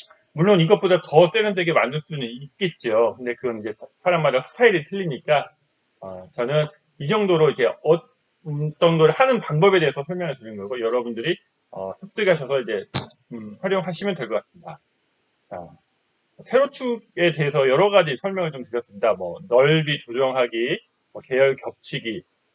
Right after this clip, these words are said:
보조, 이제, 어, 보조축, 이 혼합 차트로 만들기, 보조처-, 보조축 활용하기, 뭐, 등등 이제 꾸미기, 전체적으로 이제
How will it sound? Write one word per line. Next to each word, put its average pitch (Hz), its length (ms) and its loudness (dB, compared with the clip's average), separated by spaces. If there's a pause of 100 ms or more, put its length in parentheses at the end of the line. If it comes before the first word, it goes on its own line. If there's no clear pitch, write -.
(180)
보조, 156 280 2 (260)
이제, 107 380 -6
어, 92 320 -8
보조축, 170 640 -2
이 117 240 -8 (200)
혼합 269 300 2
차트로 170 300 -6
만들기, 117 560 -4
보조처-, 165 500 0 (220)
보조축 165 440 -4
활용하기, 156 580 0 (500)
뭐, 107 140 -8
등등 139 440 -4
이제 110 260 -6
꾸미기, 196 540 -6 (220)
전체적으로 151 480 -2
이제 101 280 -6